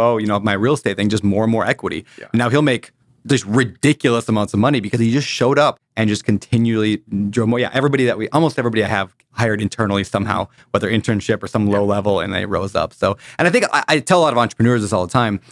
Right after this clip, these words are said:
Speaker 1: is like, you know, there's a great quote in the, uh, that book Minority, or the movie Minority Report
Speaker 2: Yeah.
Speaker 1: with, uh, Tom Cruise, where he says, this one crazy guy says, "In the land of the blind, the one-eyed man is king."
Speaker 2: Mm-hmm.
Speaker 1: Uh, I don't know if that's a real quote from somewhere else, but the movie says it. And I've always thought that in entrepreneurship,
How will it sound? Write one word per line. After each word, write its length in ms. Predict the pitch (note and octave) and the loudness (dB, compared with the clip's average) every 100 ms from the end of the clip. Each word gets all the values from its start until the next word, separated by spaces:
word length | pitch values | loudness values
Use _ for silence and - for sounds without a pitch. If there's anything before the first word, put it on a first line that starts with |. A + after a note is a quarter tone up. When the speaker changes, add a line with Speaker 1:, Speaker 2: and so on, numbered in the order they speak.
| - - - | -20 -8 -2
Speaker 1:
is 180 | A#2+ | 0
like, 220 | A#2 G#2 - _ _ _ _ - | 0 -2 -6 _ _ _ _ 0
you 140 | D3+ | 2
know, 40 | D3 | 2
there's 140 | E3 | 2
a 40 | |
great 180 | E3 F#3+ | 2 0
quote 320 | - D3+ C#3+ | 2 2 2
in 160 | C3 A#2+ | 0 0
the, 180 | A#2 A2 | 0 0
uh, 300 | G#2+ G2+ F#2+ F2+ - _ - | 0 0 -2 -6 -14 _ -2
that 140 | C3+ | 0
book 120 | C3+ | 2
Minority, 540 | A#2 A2+ A2+ A2 A#2+ B2 | 2 0 2 2 2 0
or 140 | A#2+ | 0
the 220 | A2 G#2 G2 | 0 0 0
movie 240 | A#2 B2 | 0 2
Minority 380 | A2 G#2 G#2 A2+ | 0 0 0 0
Report 340 | A#2+ - C3+ C3+ | -2 0 0 0
Speaker 2:
Yeah. 120 | C#3 | -2
Speaker 1:
with, 160 | A2+ - | -4 -4
uh, 180 | G#2 G2+ _ | -6 -6 _
Tom 220 | - A#2+ A2+ | -2 -2 0
Cruise, 260 | B2+ G#2+ A#2 | -2 -2 -2
where 80 | |
he 60 | G#2+ | -2
says, 300 | - A#2 G2 _ _ | 0 -2 -4 _ _
this 100 | A2+ | 0
one 280 | C3 C3+ G#2 - | 2 0 -2 -2
crazy 280 | D3+ C3 A2+ | 2 2 2
guy 160 | A2+ | 0
says, 280 | G#2+ B2 G#2 | 0 -2 0
"In 80 | A#2 | 0
the 80 | A2 | 0
land 320 | A#2 C#3 D#3 | 0 0 0
of 60 | |
the 80 | A#2+ | 0
blind, 580 | F#2 G#2 G#2 A2 G2+ G2 - _ _ | 0 0 2 0 -2 -4 -6 _ _
the 80 | A2+ | 0
one-eyed 500 | G#2 A#2 A#2 A#2 G2+ | 2 2 2 0 0
man 180 | G2+ G2 | 0 -2
is 120 | - | -2
king." 380 | - G#2 C#3 - A#2+ | -2 0 0 -6 -10
Speaker 2:
Mm-hmm. 260 | G#2+ A2 G#2 | -8 -6 -2
Speaker 1:
Uh, 60 | |
I 160 | A2+ B2+ | 0 2
don't 100 | F3+ | 2
know 40 | |
if 60 | E3 | 2
that's 160 | C#3+ | 0
a 60 | A#2 | 0
real 200 | G2+ A2 | 0 0
quote 240 | - A2 | 0 0
from 80 | - | 0
somewhere 240 | G2 G#2 G2+ | 0 0 0
else, 160 | G#2 | -2
but 140 | - G#2 | -4 0
the 60 | |
movie 180 | D#3+ E3 | 2 2
says 240 | - A#2 | 2 0
it. 120 | G#2 - | 0 0
And 100 | C#3 | 2
I've 60 | |
always 160 | F#3 G#3+ | 2 2
thought 160 | F#3+ D#3+ | 2 2
that 120 | C3 | 2
in 120 | B2+ | 0
entrepreneurship, 680 | C#3 E3+ - D#3+ D#3 B2 | 0 0 2 0 2 0